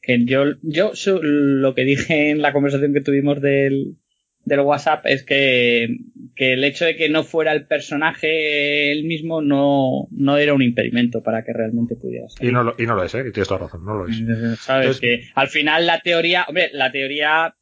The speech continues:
Speaker 1: mm, incluso, ¿ves? Ahí sí que compro el hecho de que si ese tío por alguna razón no pueda estar, da,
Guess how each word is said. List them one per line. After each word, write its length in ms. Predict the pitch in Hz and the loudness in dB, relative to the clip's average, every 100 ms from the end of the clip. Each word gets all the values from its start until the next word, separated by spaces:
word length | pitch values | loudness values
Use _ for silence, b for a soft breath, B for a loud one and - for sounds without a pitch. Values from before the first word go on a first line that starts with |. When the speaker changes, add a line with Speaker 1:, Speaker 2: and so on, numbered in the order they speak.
| _ - | _ -14
Speaker 1:
mm, 380 | 147 139 135 139 | -6 -4 -2 0
incluso, 520 | 185 170 170 160 - | 0 0 0 0 0
¿ves? 220 | 147 240 - | 0 0 0
Ahí 160 | 151 | -2
sí 140 | 208 214 | -2 -4
que 120 | 202 | -6
compro 300 | 208 202 190 | -2 -2 0
el 80 | 190 | 0
hecho 220 | 202 165 | 0 -4
de 80 | 131 | -4
que 120 | 127 | -4
si 120 | 120 | -4
ese 180 | 147 165 | -4 -4
tío 260 | 151 160 - | 0 -2 -2
por 260 | - 147 | -2 0
alguna 300 | 139 139 143 | 0 0 0
razón 580 | 139 131 - 113 120 127 _ _ _ _ _ - | 2 0 -2 -6 -6 -10 _ _ _ _ _ -2
no 260 | 143 147 143 | 0 0 2
pueda 540 | 156 147 135 127 120 | 2 4 4 2 0
estar, 360 | 139 - 139 165 - - - _ _ | -4 -2 0 0 -4 -18 -20 _ _
da, 480 | - - 127 117 | -16 -2 0 0